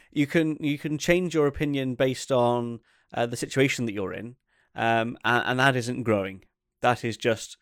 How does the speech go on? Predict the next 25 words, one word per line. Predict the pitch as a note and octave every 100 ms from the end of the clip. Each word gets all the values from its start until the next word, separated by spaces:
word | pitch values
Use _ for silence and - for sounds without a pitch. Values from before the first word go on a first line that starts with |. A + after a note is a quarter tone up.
| _ _ _ -
trying | - A#2 A2+
to |
be | -
popular. | G#2+ - - G2+ G2 _ _ _ _ -
Um, | A#2+ A2+ A2+ A#2 _ _ _ _ _
but | D#3 A2+ A2+ - - _ _ _ _ _ _ _ _ _ _ _ _ _ _ _ _ _ _ _ _ -
it's | F3+ F3+ - -
right | D3+ D#3 F3 - - - - C3+
that | A#2+ A2+ - - _
your | C#3 A#2+ A2+
views | G#2 A#2 A2+ G#2+ G#2 -
from | - B2 A2+ A2+
ten | G#2+ C#3 E3+
years | D#3 B2
ago, | G#2+ G2+
from | G2+ B2
five | A#2 C#3+ D3+ C#3
years | A#2+
ago, | G#2+ G#2 G2+ F#2 _ _ _
are | -
different | A2+ B2+ - B2
than | G#2+
they | G#2+
are | G2
today, | - G#2 G2 F#2+